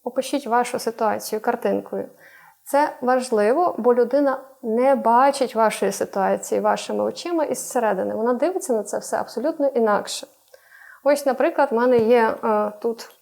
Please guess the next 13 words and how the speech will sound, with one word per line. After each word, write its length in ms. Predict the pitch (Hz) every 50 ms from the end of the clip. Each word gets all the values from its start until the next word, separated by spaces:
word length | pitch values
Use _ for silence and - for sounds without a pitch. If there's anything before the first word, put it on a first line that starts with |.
| _ _ _ -
щось 280 | - - 262 254 -
в 40 | 240
руках. 540 | 226 226 226 226 208 - - - - - _ -
І 40 | 247
коли 220 | - 262 285 330
я 80 | 359 339
вам 160 | 339 311 285
покажу, 580 | - 277 277 277 320 381 415 403 403 294 254
ви 120 | 226 294 330
побачите, 640 | - 277 226 226 254 311 302 - 294 285 285 262 233
напевно, 420 | 214 208 - 247 262 269 262 247
лише, 540 | 226 214 226 226 - 240 240 254 254 254 247 - - - _ _ _ _ _ _ -
а, 300 | - 226 226 220 214 -